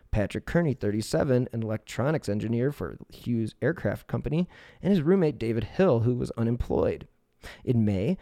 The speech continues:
as the investigation went on, Kearney quit his job and took off with Hill for El Paso, Texas, where they would go into hiding.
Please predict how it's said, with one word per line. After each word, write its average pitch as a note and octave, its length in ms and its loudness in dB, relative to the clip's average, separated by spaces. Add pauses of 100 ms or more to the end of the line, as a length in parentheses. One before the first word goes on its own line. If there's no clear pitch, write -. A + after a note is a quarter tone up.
(100)
as A2+ 200 -6
the A#2+ 120 -2
investigation G2+ 720 -2
went F#2 160 -2
on, D3+ 380 0 (180)
Kearney B3+ 220 0
quit B2 160 -2
his A2+ 100 -2
job G2+ 320 0
and A2+ 160 -6
took - 340 -10
off F#3+ 280 2
with - 140 -2
Hill A2 400 0
for - 300 -6
El A#2 140 0
Paso, - 400 0
Texas, - 600 -2 (360)
where - 140 -6
they A2 80 0
would G2 160 -4
go G#2+ 140 2
into A#2+ 120 0
hiding. A#2 600 -2